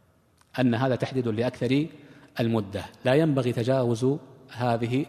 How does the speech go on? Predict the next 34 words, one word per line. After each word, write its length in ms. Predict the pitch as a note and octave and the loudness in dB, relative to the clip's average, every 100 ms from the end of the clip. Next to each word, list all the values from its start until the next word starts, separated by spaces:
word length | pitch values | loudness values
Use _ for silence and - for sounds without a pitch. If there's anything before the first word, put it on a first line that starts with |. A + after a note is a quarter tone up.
| - | -8
ال-، 400 | C3+ A#2+ B2 A#2+ | -10 -10 -10 -8
الأربعين 640 | A#2+ A#2 A2 A2+ B2 B2 C3+ - - | -6 -4 -4 -4 -2 -2 -4 -12 -4
يومًا، 440 | A#2+ G#2 F#2 F2+ - - - A#2+ | 0 0 -2 -8 -14 -18 -4 4
ومن 240 | C#3 E3 | 6 6
فعل 320 | D3+ C3+ C#3 | 4 2 0
فإنه 340 | C3 C3 A#2+ A2+ | 0 2 4 2
يكون 260 | A#2 A#2 | 4 2
قد 140 | - - | 0 -2
خالف، 460 | B2+ A#2 A#2 C3 - - - - - - | 0 0 0 -2 -4 -18 -20 -20 -8 -4
يكون 260 | G#2+ A#2+ | 0 0
قد 160 | G#2 - | -2 -4
خالف 400 | - C#3 A#2+ A#2 A#2+ - - - - - | -2 0 0 0 -2 -4 -20 -20 -20 0
أمر 200 | D3+ B2+ | 2 4
النبي 460 | A#2 A2 G#2+ A2 G#2+ | 2 2 0 0 0
صلى 220 | - G2+ | -2 -4
الله 300 | G#2 A#2+ G#2 | -4 -6 -4
عليه 140 | F#2+ G2+ | -4 -4
وسلم 320 | A2+ G#2 G2+ | -4 -6 -6
في 120 | G#2+ | -6
سنن 280 | - G#2+ G2+ | -4 -4 -4
الفطرة 460 | - - A2 A#2 G2+ | -6 -6 -4 -4 -4
هذه. 360 | F#2 F#2+ F2+ - F3 | -6 -6 -10 -4 0
أما 160 | F#3 | 2
قبل 240 | F#3 A2+ D3+ | 2 2 2
هذا 180 | B2 A2+ | 2 0
الوقت، 380 | G#2 - - - - - | 0 -4 -10 -20 -20 -4
يعني 160 | A2+ G#2+ | -2 0
قبل 260 | D#3 B2+ | 2 4
الأربعين، 600 | A#2+ A#2+ G#2 G2+ G#2 A2+ C3 - - - _ _ - | 2 0 -2 0 0 -2 -4 -12 -20 -20 _ _ -4
ماذا 160 | B2 A2+ | -2 -2
نقول؟ 360 | G2 G2+ G#2 - - - - A#2 | -4 -6 -6 -8 -20 -20 -8 -2
ها؟ 220 | A#2+ - - - - - - _ - | -2 -4 -18 -20 -20 -20 -20 _ -6
يختلف؟ 460 | B2+ B2 C3+ D3+ - - - - - _ - - A2+ | -4 0 0 -2 -6 -20 -20 -20 -20 _ -20 -10 -6
إيه. 140 | F#2 | -6